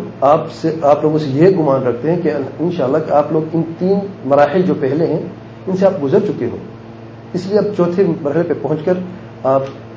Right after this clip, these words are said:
جہاد کی بات کرتے ہو، یعنی کافر کے خلاف جہاد کرنا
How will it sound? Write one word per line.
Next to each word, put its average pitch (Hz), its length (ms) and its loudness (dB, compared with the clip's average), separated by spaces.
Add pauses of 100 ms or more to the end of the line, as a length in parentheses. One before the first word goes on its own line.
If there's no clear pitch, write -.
(880)
جہاد 117 240 0
کی 117 100 -4
بات 107 200 -2
کرتے 107 260 -8
ہو، 92 60 -8 (380)
یعنی 120 240 -2
کافر 123 320 0
کے 117 120 -4
خلاف 113 180 -4 (160)
جہاد 110 100 -4 (100)
کرنا 107 220 -8